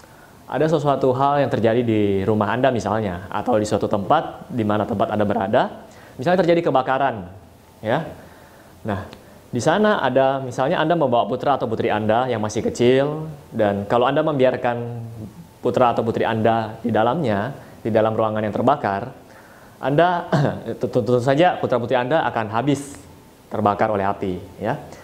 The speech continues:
Jadi, pada saat Anda melihat tersebut, "Oh, ini adalah ancaman buat putra,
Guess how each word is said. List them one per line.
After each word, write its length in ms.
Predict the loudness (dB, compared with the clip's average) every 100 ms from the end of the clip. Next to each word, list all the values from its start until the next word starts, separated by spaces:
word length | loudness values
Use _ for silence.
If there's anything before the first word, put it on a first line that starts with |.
| -20 -2
Jadi, 360 | 2 2 0 0
pada 160 | 2 2
saat 240 | 0 0
Anda 160 | 0 0
melihat 320 | 2 0 0
tersebut, 560 | -4 -4 0 0 0 -2
"Oh, 80 | 0
ini 200 | 2 2
adalah 400 | 2 2 2 2
ancaman 480 | -2 -2 -2 0 0
buat 240 | 2 2 0
putra, 400 | -2 0 -2